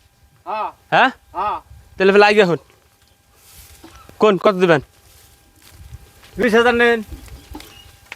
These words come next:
Speaker 2: বিশ হাজার?
Speaker 1: হ্যাঁ।
Speaker 2: সিংড়া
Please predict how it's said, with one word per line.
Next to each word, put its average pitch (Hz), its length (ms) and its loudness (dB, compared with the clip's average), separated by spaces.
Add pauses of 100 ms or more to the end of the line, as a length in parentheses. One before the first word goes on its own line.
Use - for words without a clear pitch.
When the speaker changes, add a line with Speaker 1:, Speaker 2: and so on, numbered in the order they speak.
(880)
Speaker 2:
বিশ 190 180 2
হাজার? 208 280 4 (500)
Speaker 1:
হ্যাঁ। 160 220 -12 (680)
Speaker 2:
সিংড়া 233 320 6